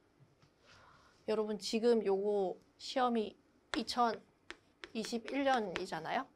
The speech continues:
그죠? 이천이십일 년에 도쿄올림픽 있는데, 거기에서 지금 문제가 되고 있는 게, 그죠?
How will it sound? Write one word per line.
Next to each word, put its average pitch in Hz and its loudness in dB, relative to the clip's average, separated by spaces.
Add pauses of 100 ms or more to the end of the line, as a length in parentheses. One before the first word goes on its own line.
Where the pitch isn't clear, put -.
(120)
그죠? - -6 (1080)
이천이십일 226 -4
년에 196 0 (840)
도쿄올림픽 196 -2 (800)
있는데, 202 -2 (720)
거기에서 208 0
지금 190 -4 (140)
문제가 226 2
되고 208 -4
있는 185 -6
게, 170 -6
그죠? - -6